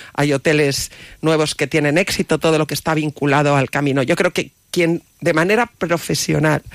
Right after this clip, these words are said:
y quien lo ha hecho bien, le va bien, y eso pasa en Palencia Capital, pasa en el medio rural, pasa en el sector turismo y pasa en el sector de los viajes,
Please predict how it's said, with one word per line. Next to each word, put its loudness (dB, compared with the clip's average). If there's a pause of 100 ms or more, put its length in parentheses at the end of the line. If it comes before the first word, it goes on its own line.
(340)
y -2
quien 0
lo 4
ha 4
hecho -6
bien, 2
le 0
va 2
bien, 0
y 2
eso -2
pasa -2
en 0
Palencia 0
Capital, 0
pasa -2
en 0
el 0
medio 2
rural, 0 (360)
pasa 0
en 2
el 0
sector -2
turismo -2 (380)
y 0
pasa 0
en 2
el 0
sector -2
de 2
los 0
viajes, 0